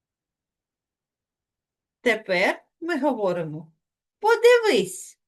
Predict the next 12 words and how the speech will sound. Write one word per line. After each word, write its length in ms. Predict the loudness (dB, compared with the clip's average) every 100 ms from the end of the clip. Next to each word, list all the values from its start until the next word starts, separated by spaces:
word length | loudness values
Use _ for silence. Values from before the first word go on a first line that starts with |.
| _
на 160 | -4 -2
кого?» 520 | 0 0 0 -6 -14 _ _ _ _ _ _ _ _ _ _ _ _ _ _
На 340 | -4 0 0 2
білку. 640 | 2 2 -2 _ -18 -18 _ _ -14
Молодці, 680 | -6 -2 -2 -2 -6 -4 -4
діти. 460 | -4 -10 -10 -16 -16 _ _ _ _ _
А 120 | -12
зараз 460 | -8 -4 -2 -2 -4
подивіться 640 | -6 -4 -2 0 0 2
уважно 500 | 0 2 0 0 -2
на 180 | 0 0
екрані. 460 | -2 -4 -4 -6